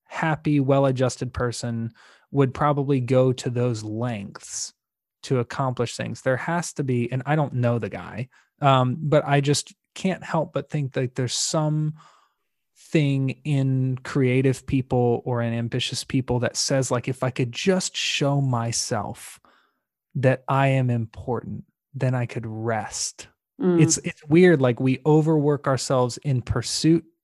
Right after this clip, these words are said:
Speaker 1: of rest 'cause we wanna
Speaker 2: Mm.
Speaker 1: feel that we've earned the right to rest.
Speaker 2: Interesting. I have another friend that does a project where he has you write the, the, the biggest secret, the thing that you're most longing to have seen on a piece of cardboard and stand on a sidewalk and have everybody read it.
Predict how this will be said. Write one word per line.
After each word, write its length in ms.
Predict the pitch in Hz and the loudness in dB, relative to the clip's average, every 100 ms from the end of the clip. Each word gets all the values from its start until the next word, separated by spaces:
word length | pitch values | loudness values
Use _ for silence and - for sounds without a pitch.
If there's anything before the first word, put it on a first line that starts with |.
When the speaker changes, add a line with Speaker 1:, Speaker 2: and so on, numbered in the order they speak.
| - | -6
Speaker 1:
of 220 | 127 113 | -4 -4
rest 420 | 110 104 95 - - | -4 -6 -6 -10 -2
'cause 200 | 139 127 | 0 2
we 80 | |
wanna 260 | 131 131 - | 2 4 4
Speaker 2:
Mm. 40 | 185 | 2
Speaker 1:
feel 240 | 151 135 | -2 -2
that 120 | 117 | -2
we've 220 | 127 117 - | -4 -6 -4
earned 300 | 131 123 120 | -4 -2 -2
the 60 | 104 | -2
right 300 | 110 117 - | -2 -2 -6
to 100 | - | -12
rest. 460 | 98 - - - _ _ _ _ _ _ _ _ _ _ _ _ _ _ _ _ | -12 -12 -16 -18 _ _ _ _ _ _ _ _ _ _ _ _ _ _ _ _
Speaker 2:
Interesting. 560 | 196 175 180 - 170 175 | -2 -2 -4 -6 0 6
I 60 | |
have 100 | 220 | 8
another 240 | 226 226 202 | 10 8 8
friend 260 | 202 180 | 6 6
that 60 | 165 | 6
does 140 | 160 160 | 4 0
a 40 | |
project 460 | - 156 147 147 165 | 0 0 0 -4 -2
where 80 | |
he 80 | 156 | 0
has 260 | 160 165 151 | 4 2 2
you 80 | 160 | 2
write 380 | 156 156 160 | 2 2 -2
the, 100 | - | -6
the, 300 | 180 170 151 - | -6 -2 -2 -2
the 120 | 160 | -2
biggest 400 | - 165 156 - | 0 2 0 0
secret, 480 | 175 175 156 - - - | 0 2 0 0 -8 -10
the 80 | |
thing 220 | 147 170 165 | -4 0 0
that 100 | 160 | 0
you're 80 | |
most 340 | 156 160 156 - | 0 0 0 0
longing 460 | 156 151 160 156 | 2 2 2 -2
to 80 | 156 | -4
have 200 | 151 147 | -4 -6
seen 260 | - 170 165 | -4 -2 0
on 80 | 151 | 0
a 60 | 147 | -4
piece 240 | 160 165 | -8 -8
of 60 | - | -4
cardboard 580 | - 143 147 147 131 | -2 -2 -2 -4 -4
and 160 | 135 139 | -6 -8
stand 300 | - 147 143 | -6 -4 -4
on 100 | 135 | -6
a 60 | 139 | -4
sidewalk 580 | 147 139 170 135 - | -4 -4 -4 -4 -6
and 80 | 147 | -6
have 140 | 147 151 | -4 -2
everybody 400 | 147 143 143 135 | -2 -2 -4 -4
read 240 | 135 135 | -4 -4
it. 180 | - | -6